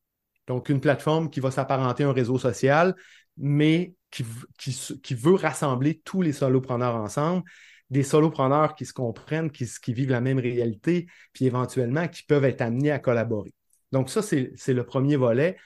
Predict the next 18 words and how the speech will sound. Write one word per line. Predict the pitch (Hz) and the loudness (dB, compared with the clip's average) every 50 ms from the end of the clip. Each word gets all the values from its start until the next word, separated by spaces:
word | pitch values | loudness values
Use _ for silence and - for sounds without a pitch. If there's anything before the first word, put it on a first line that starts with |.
| _ _ _ _ _ _ | _ _ _ _ _ _
le | - 120 | -10 -6
volet | 107 120 123 131 147 | -2 0 2 2 2
de | 147 | 0
la | 143 - | -2 -4
plateforme | - - 135 123 - - 151 143 139 127 | -4 -4 -6 -4 -4 -2 -2 0 0 -2
en | 107 104 | -4 -6
ligne. | 104 - - _ _ _ _ _ _ _ _ _ _ _ _ _ | -8 -12 -14 _ _ _ _ _ _ _ _ _ _ _ _ _
Ensuite, | 123 127 - - 185 185 | -8 -6 -2 -2 0 2
il | - 143 | 2 4
y | |
a | 131 | 4
le | 127 131 | 4 4
volet | 127 131 139 139 156 180 196 190 - _ _ _ _ _ _ _ | 4 4 4 6 6 4 2 0 -4 _ _ _ _ _ _ _
événement. | - 165 156 143 151 139 139 139 143 143 131 - - _ _ _ _ _ _ _ _ _ _ _ _ _ | -2 0 2 4 4 4 4 2 2 2 0 -4 -12 _ _ _ _ _ _ _ _ _ _ _ _ _
Donc, | 120 127 117 120 117 - - - _ _ _ _ _ | -6 -4 -4 -4 -6 -10 -14 -20 _ _ _ _ _
évidemment, | 123 110 120 127 123 139 156 151 135 | -8 -4 -2 0 2 2 2 2 2
on | 120 | 2
veut | 110 139 147 147 139 131 - - | 4 4 4 4 4 2 -2 -6